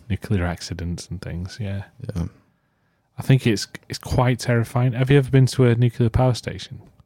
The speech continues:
Speaker 1: I've been to Heysham and Sellafield. Um, and it's quite, it's weird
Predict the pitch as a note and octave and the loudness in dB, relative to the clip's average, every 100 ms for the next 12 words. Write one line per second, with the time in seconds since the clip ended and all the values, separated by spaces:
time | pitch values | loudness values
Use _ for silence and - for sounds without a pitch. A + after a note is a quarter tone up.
0 | _ _ _ _ _ _ _ _ _ _ | _ _ _ _ _ _ _ _ _ _
1 | _ A#2+ - A2 G#2+ F#2+ A2+ G#2+ - F2+ | _ -6 0 0 0 0 0 0 -2 -2
2 | E2+ G2 G#2 F#2 - G2+ F#2+ - G2 G2 | -4 -8 -8 -8 -6 -6 -6 -6 -6 -6
3 | - - - A#3 B2 G2 F2+ F2+ F2+ F2 | -12 -20 -20 -14 -10 -6 -6 -6 -6 -10
4 | - _ _ _ - _ _ A2+ G2+ - | -16 _ _ _ -20 _ _ -10 -8 -10
5 | - F#2+ - A2+ A2 B2+ A#2+ | -8 -8 -6 -4 0 2 2